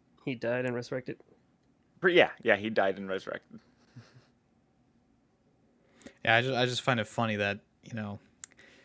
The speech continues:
Speaker 3: he, he's, he's there and he's, he's like, "I'm not gonna show myself entirely to these,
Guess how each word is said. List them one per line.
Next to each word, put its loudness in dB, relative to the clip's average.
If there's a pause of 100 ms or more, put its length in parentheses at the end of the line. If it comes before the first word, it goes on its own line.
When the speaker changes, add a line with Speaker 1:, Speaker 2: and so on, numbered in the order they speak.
(200)
Speaker 3:
he, -4
he's, -4
he's -2
there 12
and 6
he's, -2
he's 0
like, 4 (300)
"I'm 2
not 6
gonna 0
show 4
myself 2
entirely 4
to -8
these, -4